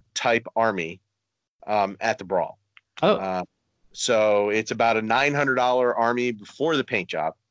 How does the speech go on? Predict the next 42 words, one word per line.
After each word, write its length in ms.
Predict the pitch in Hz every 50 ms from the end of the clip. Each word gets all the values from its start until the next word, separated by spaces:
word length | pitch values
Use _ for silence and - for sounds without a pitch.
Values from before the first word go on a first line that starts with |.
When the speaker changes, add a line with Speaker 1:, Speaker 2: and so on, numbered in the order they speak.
| _ -
Speaker 1:
Um, 260 | 87 87 90 87 90
Speaker 2:
Okay. 180 | 92 143 143 185
Speaker 1:
we've 100 | 95 107
had 100 | 107 -
a 80 | 101 101 - _
bunch 200 | 107 113 113 117
of 80 | 127 117
the 60 | 117
painters 460 | 117 - 123 117 120 120 120 120 117
who 100 | - 107
have 140 | 101 98 92
volunteered 840 | 92 104 101 104 107 110 110 101 - 117 110 110 117 120 127 131 127 - _ _ _ _ _ _ _ _ _ _ -
to, 540 | - - 104 101 98 98 95 92 92 92 -
uh, 180 | 95 95 90 90
paint 300 | - - 147 147 135 -
the 100 | 120 104
army. 320 | 92 85 90 95 104 110 - - - - - _ _ -
Uh, 340 | 92 104 104 101 101 95 95
and 360 | 95 82 98 98 98 95 92
you 80 | 90
can 100 | 101 95
buy 180 | 87 101 104 107
a 60 | 107
raffle 300 | 107 113 120 127 127 127
ticket, 420 | - 147 143 135 147 156 151 - - -
and, 480 | 95 98 98 98 98 95 95 90 92 -
you 120 | 101 101
know, 200 | 95 92 95 92 - _ _
for, 140 | - 104 95
with 260 | 87 92 95 - -
one 140 | - 120 123
raffle 240 | 123 120 120 127 123
ticket, 340 | - 135 123 120 131 117
you 140 | 80 104 98
could 160 | - 101 90
win 180 | 90 104 104 104
a 320 | 101 98 95 95 95 95
nine 260 | 92 95 101 110 110 107
hundred 220 | 117 110 104 101
dollar 300 | 107 104 101 98 95 90
painted 300 | - - 98 95 92 90
army. 200 | 85 80 80